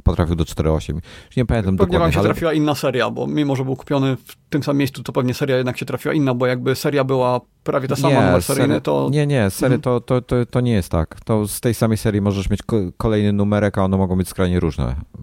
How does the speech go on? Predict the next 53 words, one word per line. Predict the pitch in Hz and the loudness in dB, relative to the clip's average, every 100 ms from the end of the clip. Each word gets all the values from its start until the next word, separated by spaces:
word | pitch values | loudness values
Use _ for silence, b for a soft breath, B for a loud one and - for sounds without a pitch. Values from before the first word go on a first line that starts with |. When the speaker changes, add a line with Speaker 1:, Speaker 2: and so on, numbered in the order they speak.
| - 62 | -10 -2
Speaker 2:
Tak? | 147 185 | 0 2
Speaker 1:
Więc | 92 90 | 2 2
Speaker 2:
Okej, | - 131 | 2 4
Speaker 1:
tak, | 113 85 151 | 4 4 2
Speaker 2:
bo | 131 | 0
Speaker 1:
tak, | 131 | 2
Speaker 2:
kiedyś | 170 156 151 | 2 2 2
Speaker 1:
tak. | - | 2
Speaker 2:
to | 151 156 160 139 143 180 - - _ _ - | 2 2 -2 -6 -12 -16 -20 -20 _ _ -14
miałeś | - 151 151 | -2 2 4
Speaker 1:
Boże. | 104 | 4
Speaker 2:
praktycznie | 139 - 165 | 0 -2 -2
gwarancję. | 156 190 160 110 117 107 | 2 2 2 0 -2 -2
Kup-, | - 127 143 | -6 -6 -2
a | |
no, | 143 151 | 0 0
ale | 143 | 0
dobra, | 139 123 | 0 0
to | 127 | 0
ja | |
mam | 120 123 | -2 -2
informację | 120 123 117 120 156 | -4 -4 -4 -2 -2
z, | 131 - - | -4 -6 -6
jak | 143 117 - | -4 -4 -4
kręciłem | 131 120 123 | -4 -2 -2
dziesięć | 117 120 | 0 0
lat | 123 | -2
temu. | - 117 110 - B B | 0 0 0 -8 B B
Speaker 1:
No, | 104 98 | 2 2
Speaker 2:
Teraz | 90 92 | 2 0
Speaker 1:
no. | |
Speaker 2:
wszystko | 90 - 131 | 0 0 0
jest | 123 | 0
inaczej. | 113 - - 135 | -2 -2 -6 -4
Speaker 1:
To | - 98 | 0 0
trochę, | 92 95 85 90 | 0 -2 -2 -2
trochę | - 98 85 87 | -2 -6 -4 -4
się | 87 | -6
z | 82 | -4
tego, | 85 87 | -2 0
co | 92 | 2
ja | 85 82 | 2 2
czytałem, | - - 80 | 0 0 2
przynajmniej | 76 80 76 | 2 -2 -2
to | 82 | -2
się | 73 | -6
pozmieniało. | 76 82 80 80 76 73 73 B B 76 - | -4 -4 -2 0 0 -2 -4 B B -12 0
Speaker 2:
No, | 104 | 4
Speaker 1:
Więc | 104 | 6
Speaker 2:
jakie | 101 135 | 6 4
dziesięć | 127 127 120 | 2 0 0
lat? | 110 | -2
Piętnaście. | 127 - 117 - | -2 -2 -4 -4